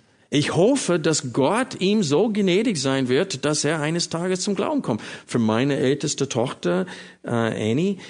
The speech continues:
ich bete, dass sie zum Glauben kommt, dass sie gerettet wird. Ich gebe diese Hoffnung nicht auf. Die Liebe hofft alles.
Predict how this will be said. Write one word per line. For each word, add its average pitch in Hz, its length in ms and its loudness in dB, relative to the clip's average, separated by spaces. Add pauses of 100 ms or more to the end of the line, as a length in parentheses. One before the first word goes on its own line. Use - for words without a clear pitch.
(280)
ich - 340 -6
bete, 131 380 0
dass 151 220 0
sie 185 160 -2
zum 185 240 -2
Glauben 233 420 -4
kommt, 98 300 -4
dass 104 160 -2
sie 135 100 0
gerettet 143 460 -2
wird. 101 220 0
Ich 101 120 -4
gebe 120 320 0
diese 147 380 -2
Hoffnung 156 400 -2
nicht 170 240 -4
auf. - 200 -4
Die 101 120 -2
Liebe 110 460 -4
hofft 117 360 -4
alles. 170 420 -6